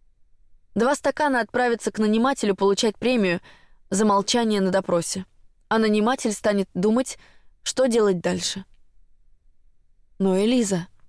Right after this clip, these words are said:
добрая, милая девушка, которая так сражалась не за того, кто покушался на их жизни, за самого Аберона.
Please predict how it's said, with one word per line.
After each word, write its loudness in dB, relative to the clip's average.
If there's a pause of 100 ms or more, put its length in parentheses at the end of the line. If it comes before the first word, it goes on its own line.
(260)
добрая, 0
милая 2
девушка, -2 (400)
которая 0
так -6
сражалась 0 (400)
не 2
за 0
того, 0
кто -8
покушался 0
на 2
их 2
жизни, 0 (640)
за 0
самого 2
Аберона. 0